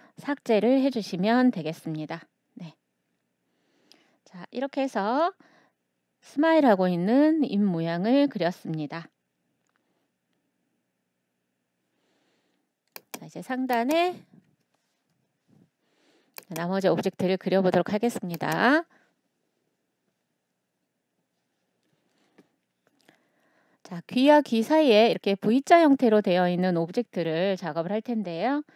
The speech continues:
자, 펜 툴을 이용해서 열린 패스로 먼저 그려볼게요. 자, 클릭하고요. 클릭.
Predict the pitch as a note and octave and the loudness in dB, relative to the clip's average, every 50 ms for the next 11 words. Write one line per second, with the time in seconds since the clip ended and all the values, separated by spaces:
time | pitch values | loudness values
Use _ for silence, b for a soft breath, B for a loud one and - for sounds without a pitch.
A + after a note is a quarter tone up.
0 | b b b b b b - - E3 E3 - - F4+ F#4+ - A4 G4+ F#4 F4+ D4+ | b b b b b b -12 -12 -10 -6 -2 -2 -2 0 2 2 4 4 4 4
1 | A3 G3 G3 G3 G3 F3 E3+ F3 - A#3+ B3 C4 C4+ C4 G3 D#3+ E3 E3+ F#3+ A#3+ | 4 2 2 0 -2 -2 -4 -2 0 2 2 4 2 2 2 0 -2 -2 -2 -2
2 | C#4 C4+ A3 G3+ - - E3 F3+ G3+ A3+ C4 D4 D#4+ F4 b b b b b b | -2 -4 -6 -8 -10 -10 -10 -8 -6 -4 -4 -4 -6 -8 b b b b b b
3 | b _ - F3 E3 E3 F#3+ F#3+ F3+ - F#3 G3 G3 G3 F#3 F3 - F#3 F3+ F3+ | b _ -14 -12 -10 -8 -8 -8 -8 -6 -4 -4 -4 -4 -4 -6 -6 -4 -4 -2
4 | F#3+ G#3+ A#3+ C#4 D4+ E4 F4 - - F3 D#3+ E3 D#3+ - - C4+ D4 C#4 - A3+ | 0 0 2 2 0 0 -2 -4 -8 -10 -10 -10 -10 -8 -6 -6 -6 -6 -6 -8
5 | F#3 - D#3+ E3+ G3 A3+ C4 D4 D#4+ E4+ F4+ F4 _ _ _ _ _ _ _ _ | -8 -8 -8 -6 -4 -2 -2 -2 -2 -2 -4 -8 _ _ _ _ _ _ _ _
6 | _ _ _ - - - - - - _ _ _ _ _ _ _ _ _ _ _ | _ _ _ -20 -20 -20 -20 -20 -20 _ _ _ _ _ _ _ _ _ _ _
7 | _ _ - - A3 G#3 G#3 | _ _ -16 -12 -12 -12 -12